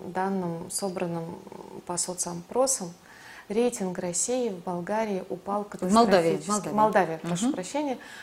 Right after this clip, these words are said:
Speaker 1: В Молдавии
Speaker 2: Мгм.
Speaker 1: упал катастрофически с семидесяти процентов до тридцати пяти. То есть два раза за последние два года. Еще год назад, а, общественности, а, стала доступна запись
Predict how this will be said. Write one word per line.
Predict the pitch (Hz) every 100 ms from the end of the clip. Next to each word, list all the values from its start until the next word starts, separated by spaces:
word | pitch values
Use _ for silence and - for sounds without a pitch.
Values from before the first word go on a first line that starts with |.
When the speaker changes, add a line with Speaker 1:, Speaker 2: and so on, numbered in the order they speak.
| -
Speaker 1:
В | 196
Молдавии | 202 196 226 254 226 180
Speaker 2:
Мгм. | - - - -
Speaker 1:
упал | 190 185 214
катастрофически | 214 - 196 - 208 208 196 - - -
с | -
семидесяти | 202 208 175 175 -
процентов | - 175 - 247 254 226 175
до | 175
тридцати | 175 - - 190
пяти. | 185 180 - 175 196 -
То | -
есть | 185 175
два | 185 180
раза | 220 269 254
за | 190
последние | 180 175 - 196 196
два | 190 185
года. | 170 175 175 170 - - - - - - -
Еще | 208 262
год | 254 247 240
назад, | 196 185 202 254 277 - -
а, | 196 196 190 190 185 - - -
общественности, | 202 - 254 247 220 202 202 196 185 190 - - - - - - -
а, | 196 190
стала | - 214 214
доступна | 180 185 - 202 - 190
запись | 180 196 196 175 - -